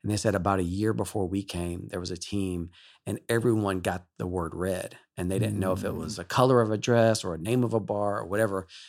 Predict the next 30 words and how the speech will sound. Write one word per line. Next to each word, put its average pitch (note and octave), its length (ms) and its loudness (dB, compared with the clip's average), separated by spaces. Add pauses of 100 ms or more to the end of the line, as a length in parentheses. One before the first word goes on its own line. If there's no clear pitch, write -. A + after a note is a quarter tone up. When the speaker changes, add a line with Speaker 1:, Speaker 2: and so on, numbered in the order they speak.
Speaker 1:
but - 100 -2
they G2+ 100 4
couldn't A2+ 340 0
find F#2 420 -2
red. F#2 420 -2 (240)
And F#2 100 -4
she G2 80 -4
said, F2 300 -6
"Now F#2 300 -4
she's - 200 -10
home." F2 460 -6 (220)
Speaker 2:
Oh, G2+ 200 -10
man, G2 240 -10
Speaker 1:
And G2 120 0
Speaker 2:
that's G2 120 0
Speaker 1:
so F#2 200 0
we're G2+ 160 6
Speaker 2:
huge. A#2+ 100 4
Speaker 1:
having F#2+ 280 0
this, F#2 220 -8
like, - 220 -14
huge E3 380 2
Holy C3 180 2
Spirit A#2 400 0
party A2 460 4
in G#2 100 0
the G#2 80 0
room. G#2 460 0 (560)
And, G#2+ 480 2
um, F#2+ 400 2